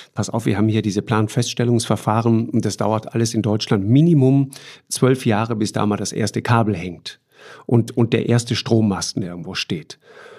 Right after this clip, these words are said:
Und der hat sich dann hingesetzt und hat zu denen gesagt, "Freunde, das geht nicht, das muss schneller gehen.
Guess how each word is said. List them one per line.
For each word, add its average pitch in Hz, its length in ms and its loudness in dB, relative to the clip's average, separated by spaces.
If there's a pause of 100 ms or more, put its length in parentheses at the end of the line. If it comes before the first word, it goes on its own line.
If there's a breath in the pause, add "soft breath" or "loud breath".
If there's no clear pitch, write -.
(240 loud breath)
Und 120 140 2
der 117 180 2
hat 170 120 -2
sich 170 100 -4
dann 110 160 -2
hingesetzt 104 680 -2
und 117 100 0
hat 117 140 -2
zu 120 100 -2
denen 107 140 0
gesagt, 104 260 -2
"Freunde, 110 240 0
das 95 180 -8
geht 147 220 -2
nicht, 123 340 -2
das 110 140 -2
muss 120 160 2
schneller 151 320 2
gehen. 87 300 -8